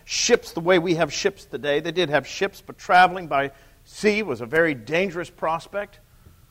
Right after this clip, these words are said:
So much of what was transported was transported by horsepower.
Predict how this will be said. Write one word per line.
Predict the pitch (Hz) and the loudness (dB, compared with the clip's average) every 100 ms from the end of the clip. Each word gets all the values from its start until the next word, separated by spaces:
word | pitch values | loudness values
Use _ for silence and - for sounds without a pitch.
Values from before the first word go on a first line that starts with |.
| _ _ _ _ _ | _ _ _ _ _
So | - 190 180 | -2 2 2
much | 170 190 254 - - | -2 2 2 4 0
of | 175 | 0
what | 185 | -2
was | 180 | -6
transported | - 202 180 - 185 220 254 | -4 -4 -4 -2 0 2 -2
was | - | -6
transported | - 190 - 190 196 185 | -6 -6 -6 -4 -2 0
by | 196 208 | 2 2
horsepower. | 202 320 - - 254 185 104 | 4 0 0 -2 0 2 0